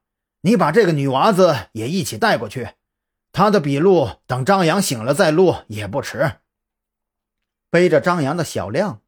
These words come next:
停住了脚步，示意彭璇跟着自己一起，心里却是默默的感慨：“张扬这小子的桃花运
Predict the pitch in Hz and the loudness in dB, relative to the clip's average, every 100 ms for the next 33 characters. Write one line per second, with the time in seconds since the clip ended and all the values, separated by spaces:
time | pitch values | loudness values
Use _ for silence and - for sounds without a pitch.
0 | _ - 107 135 165 104 - 71 - 123 | _ -14 -10 -6 -6 -8 -12 -18 -14 -14
1 | _ _ _ _ _ _ - 214 147 - | _ _ _ _ _ _ 0 2 2 0
2 | 170 196 147 160 185 185 175 196 170 98 | -4 -2 -2 0 -2 0 -2 -2 -6 -8
3 | 156 175 - - - _ _ _ _ _ | -8 -8 -8 -18 -20 _ _ _ _ _
4 | _ - 240 262 254 113 98 123 - - | _ -4 0 2 0 -2 -6 -10 -10 0
5 | 160 - 110 156 185 110 117 117 - - | 0 0 -2 0 0 -2 -6 -8 -18 -14
6 | 147 - 120 - _ _ _ _ _ _ | -14 -14 -16 -18 _ _ _ _ _ _
7 | _ _ _ _ - 285 320 202 285 254 | _ _ _ _ -2 0 2 0 0 -2
8 | - 127 120 156 - 147 175 185 220 202 | 0 -2 -2 -6 -4 -4 -2 -2 -2 -4
9 | 127 | -6